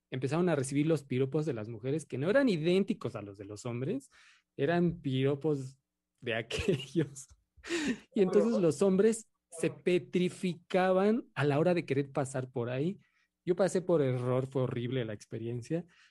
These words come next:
pero después los hombres nos quedábamos a ver cómo los otros hombres se atrevían a pasar y no, se detenían <laughs> y tenían que entrar por otra de las entradas, porque la experiencia era, y no estaba en vigencia la, eh, estos discursos de género,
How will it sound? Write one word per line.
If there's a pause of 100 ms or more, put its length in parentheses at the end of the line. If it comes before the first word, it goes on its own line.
(120)
pero
después
los
hombres
nos
quedábamos
a
ver
cómo
los
otros
hombres
se
atrevían
a
pasar
y
no, (380)
se
detenían (100)
<laughs>
y
tenían (160)
que
entrar
por
otra
de
las
entradas, (420)
porque
la
experiencia
era, (1600)
y
no
estaba
en
vigencia
la, (400)
eh,
estos
discursos
de
género,